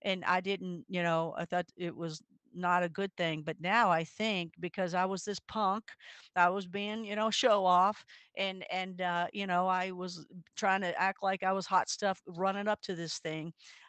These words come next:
I think that because I ran up, they were trying to, you know, basically defend themselves, like, 'Hey, hey, get away, back off.'" And, and he said, "I think they took me in and saved my life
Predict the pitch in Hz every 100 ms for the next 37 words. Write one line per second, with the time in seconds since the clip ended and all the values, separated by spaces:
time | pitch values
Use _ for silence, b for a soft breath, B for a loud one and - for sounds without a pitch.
0 | - 170 165 - 226 220 220 - - B
1 | B 170 202 180 180 165 190 185 185 180
2 | 180 190 202 - 180 180 - 185 185 175
3 | - 185 175 170 160 _ - 190 175 180
4 | 185 - 180 170 170 190 190 185 - 180
5 | 185 247 196 240 202 - 170 214 202 226
6 | 196 196 190 185 202 214 196 - 185 170
7 | 170 B B B 170 165 160 165 180 175
8 | 220 - 185 180 - 175 - 180 175 175
9 | 170 156 180 170 156 156 156 - -